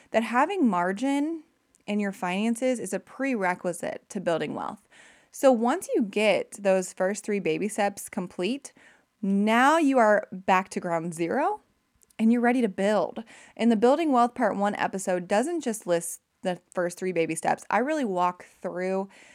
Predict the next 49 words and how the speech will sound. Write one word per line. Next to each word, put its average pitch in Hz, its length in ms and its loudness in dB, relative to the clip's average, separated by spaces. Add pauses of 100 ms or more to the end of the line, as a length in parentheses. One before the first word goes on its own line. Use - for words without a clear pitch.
(120)
how 196 160 2
to 190 120 2
make 180 220 -2
a 240 40 -8
plan. 247 600 0 (720)
I 214 80 -2
work 208 180 0
through 202 140 -4
some 175 200 -4
mindset 226 540 0
issues 226 460 0
that 175 260 4
come 196 240 -4
up 196 180 -4
with 190 200 -6
each 196 360 -8
and 190 200 -6
every 185 440 -2
step. - 520 -4 (400)
And 226 160 4
then 226 80 4
I 226 100 2
just 220 240 -6
share 208 200 0
some 196 180 -4
practical 185 400 -2
steps 285 380 2
to - 100 -8
take, 202 420 -2
you 190 100 -8
know, 170 340 -2
as 190 200 0
you're 220 100 0
working 180 600 -2
through 185 160 -6
each 170 180 -6
of 170 80 -10
those 170 220 -2
stages, 185 340 -2
because 190 340 -6
you 190 60 -8
guys, 226 240 0
Justin 190 320 -4
and 208 100 -4
I 175 120 -4
have 185 160 -8
done 180 160 -6
that 170 180 -8
too. 240 240 -4